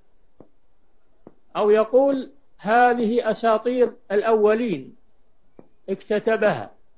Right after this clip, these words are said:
أو يقول: "هذا من كلام محمد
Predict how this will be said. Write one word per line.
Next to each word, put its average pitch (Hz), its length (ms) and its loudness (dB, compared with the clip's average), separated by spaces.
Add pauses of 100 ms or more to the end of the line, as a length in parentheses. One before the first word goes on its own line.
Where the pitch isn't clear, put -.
(1700)
أو 220 140 4
يقول: 240 460 6
"هذا 247 520 4 (400)
من 233 200 -4
كلام 247 540 0
محمد 208 500 -2